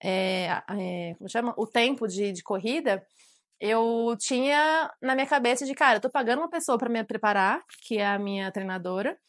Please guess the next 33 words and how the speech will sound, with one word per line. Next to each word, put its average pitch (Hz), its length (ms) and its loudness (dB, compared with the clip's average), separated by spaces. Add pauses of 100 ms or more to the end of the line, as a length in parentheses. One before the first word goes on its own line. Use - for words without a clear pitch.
(400)
é, 220 360 4
eu 220 40 4
pago 240 260 4
uma 339 100 2
nutricionista 262 600 0
pra 247 140 2
me 240 80 2
preparar 226 420 2
também, 208 600 -2 (220)
e 381 120 -2
é, 415 380 2
eu, 392 60 2 (400)
tipo, - 140 -10
não 311 80 0
vou 330 120 2
gastar 440 260 2
dinheiro. 392 460 2
Então, 214 200 2
a 233 40 2
minha 247 160 2
ideia 262 460 2
é, 208 40 0
tipo, - 140 -12
se - 80 -2
eu 262 60 0
tenho 294 180 0
uma 277 140 2
planilhinha, 247 580 0
né, 202 120 0
que 226 120 -6
no 208 120 -2
aplicativo 214 540 -2
tem 208 300 0